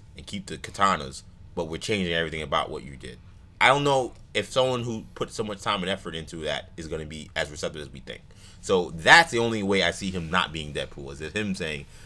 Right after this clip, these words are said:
"Sorry, I'm not gonna do that. You guys have your own P G Deadpool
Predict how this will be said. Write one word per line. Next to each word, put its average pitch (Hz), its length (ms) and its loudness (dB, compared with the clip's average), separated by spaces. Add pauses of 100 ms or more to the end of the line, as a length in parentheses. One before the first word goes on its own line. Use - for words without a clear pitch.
(240)
"Sorry, 95 600 6
I'm 90 220 0
not 80 220 2
gonna 78 140 -8
do 71 180 -12
that. 69 220 -4
You 80 120 -10
guys 78 300 -4
have 76 200 -4
your 78 120 -10
own 78 220 -10
P 85 200 -10
G 73 200 -14
Deadpool 69 520 -12